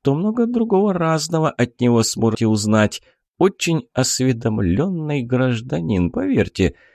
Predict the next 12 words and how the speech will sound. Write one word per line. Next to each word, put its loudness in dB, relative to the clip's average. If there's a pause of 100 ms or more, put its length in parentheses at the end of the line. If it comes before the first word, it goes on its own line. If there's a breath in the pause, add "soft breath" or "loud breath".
(240 soft breath)
Но -2
это 0
потом. 0 (120)
Сейчас -2
в -4
арсенал". 2 (1160)
"Павла 4
Никитишна, 0
услышьте 0
меня!" 2 (360)
попросил 0
майор. 0